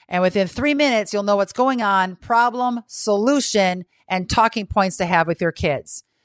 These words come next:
It's an awesome app made by a mom who knows myself with four kids between the ages of eight and twelve. Quickly tell me what the problem is, quickly get me a solution, and tell me how to talk to my kids about this issue. That's what we're doing for you guys with our team through this app.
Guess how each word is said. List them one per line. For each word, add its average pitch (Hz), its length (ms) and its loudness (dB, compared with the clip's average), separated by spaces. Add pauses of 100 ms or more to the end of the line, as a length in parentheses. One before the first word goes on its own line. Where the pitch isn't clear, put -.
(140)
It's 185 140 -4
an 202 80 -2
awesome 247 360 2
app 196 340 0 (240)
made 196 260 -2
by 233 140 2
a 226 80 -2
mom 214 260 0
who 202 160 -8
knows 208 380 2
myself 208 640 0 (240)
with 180 160 0
four 220 240 4
kids 214 320 -2
between 202 280 0
the 202 100 4
ages 185 180 0
of 170 80 -10
eight 202 160 4
and 185 80 -12
twelve. 180 480 0 (400)
Quickly 240 420 0
tell 277 140 0
me 269 100 0
what 262 120 0
the 208 40 -20
problem 254 360 0
is, 190 320 -2 (260)
quickly 247 380 -2
get 247 180 0
me 254 100 0
a 254 60 2
solution, 226 720 0 (200)
and 165 140 -6
tell 214 200 0
me 226 80 -4
how 226 100 2
to 214 80 -2
talk 214 220 0
to 214 80 -10
my 196 120 0
kids 196 240 -2
about 185 200 2
this 185 200 0
issue. 175 380 -2 (240)
That's 185 220 2
what 208 60 -4
we're 214 80 2
doing 214 200 0
for - 140 -8
you 226 160 -2
guys 175 500 0
with 185 240 -2
our 185 100 4
team 180 400 -2
through 175 260 -6
this 170 180 0
app. 151 240 -2